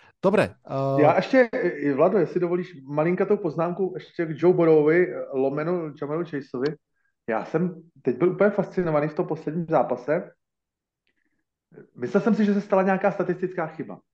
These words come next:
Speaker 2: protože Joe Burrow hodil dvě interceptiony a teď já jsem se koukal na to, na to hodnocení a viděl jsem, že má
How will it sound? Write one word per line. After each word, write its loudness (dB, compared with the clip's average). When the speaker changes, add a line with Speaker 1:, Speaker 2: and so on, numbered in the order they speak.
Speaker 2:
protože -4
Joe 2
Burrow 4
hodil 2
dvě 2
interceptiony -12
a -6
teď -4
já 2
jsem -2
se -6
koukal 0
na 2
to, -8
na -4
to -4
hodnocení -4
a -4
viděl -4
jsem, -8
že -6
má -2